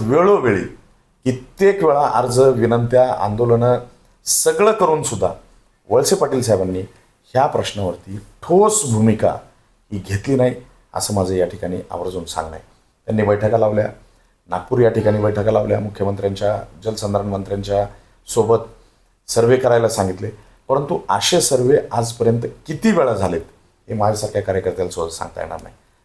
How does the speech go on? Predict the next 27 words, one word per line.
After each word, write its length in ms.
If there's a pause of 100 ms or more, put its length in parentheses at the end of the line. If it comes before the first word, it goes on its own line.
(200)
त्यामुळंच 540 (400)
आज 420
या 300
बारा 280
गावांच्या 460
पाणी 300
प्रश्नासाठी 680 (500)
जर 220
काही 400 (1000)
शाश्वत 460 (880)
जर 220
त्याचा 200
निकाल 440 (240)
किंवा 140
त्याचं 260
उत्तर 260
जर 160
पाहिजे 260
असेल, 300 (420)
तर 40
सगळी 360
जनता 380 (440)
आज 220 (100)
शरद 220
पवार 220
साहेबांकडे 480
बघते. 300